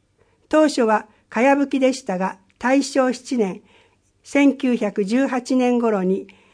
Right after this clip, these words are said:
三瓦葺きに吹き替えられたようです。東日本大震災により、建物全体が傾いてしまいましたが、平成二十五年度に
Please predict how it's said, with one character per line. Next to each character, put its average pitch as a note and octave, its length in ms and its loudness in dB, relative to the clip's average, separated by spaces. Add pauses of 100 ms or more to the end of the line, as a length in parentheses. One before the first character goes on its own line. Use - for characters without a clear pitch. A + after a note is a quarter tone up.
(280)
三 C#4 420 0
瓦 B3+ 440 0
葺 A#3+ 140 -2
き A#3 280 -10
に C4 320 -2
吹 - 240 -10
き - 40 -18
替 A#3+ 160 2
え A#3+ 40 0
ら A#3 100 2
れ G3+ 100 0
た F3+ 140 -6
よ E3+ 160 -6
う D#3 60 -10
で D#3+ 100 -12
す。 - 160 -20 (600)
東 C4+ 360 2
日 C#4 120 6
本 B3+ 240 0
大 B3+ 220 2
震 C4+ 240 0
災 G3+ 260 -2
に F#3+ 80 2
よ F#3+ 120 -2
り、 F3+ 180 -8 (280)
建 C#4+ 260 0
物 B3 220 4
全 A#3 260 0
体 B3 180 0
が A#3 140 -2
傾 C4+ 380 0
い A#3+ 80 -2
て G3+ 80 -2
し G3 140 -4
ま G3+ 140 0
い G3 80 0
ま G3 140 -2
し F#3+ 80 -12
た E3 140 -12
が、 E3+ 180 -14 (340)
平 C4+ 220 2
成 C4+ 220 4
二 C4 180 0
十 A3+ 200 2
五 G3+ 140 0
年 G#3+ 220 2
度 F#3+ 100 -2
に F#3 220 -4